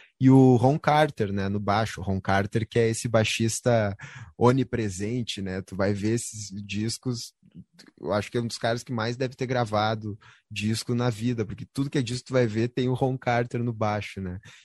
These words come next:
E, e o cara é fenomenal, né? Então tem uma banda espetacular também com ele ali, que, né, faz os vocais e também toca piano, toca,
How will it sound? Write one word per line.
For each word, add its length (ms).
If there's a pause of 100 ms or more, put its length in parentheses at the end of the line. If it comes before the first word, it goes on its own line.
(140)
E, 440
e 80
o 60
cara 440 (680)
é 160
fenomenal, 680
né? 220 (500)
Então 380
tem 220
uma 120
banda 560 (840)
espetacular 840
também 360
com 240
ele 280
ali, 300
que, 480 (180)
né, 200
faz 280
os 140
vocais 600
e 40
também 540
toca 260
piano, 460
toca, 500